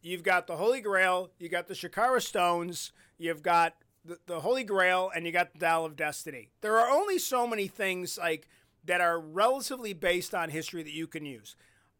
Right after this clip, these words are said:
The fact that they didn't multiverse it, where he went back in time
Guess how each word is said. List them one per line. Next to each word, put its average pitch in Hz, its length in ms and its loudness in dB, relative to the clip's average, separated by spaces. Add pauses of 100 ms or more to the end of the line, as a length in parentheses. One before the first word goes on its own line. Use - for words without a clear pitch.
(1200)
The 190 160 -2
fact 285 500 4
that 247 180 0
they 220 140 2
didn't 220 580 -2 (460)
multiverse 175 880 0
it, 139 280 -6 (340)
where 170 140 -8
he 180 180 -4
went 190 300 2
back 208 280 2
in 185 140 -8
time 156 480 -2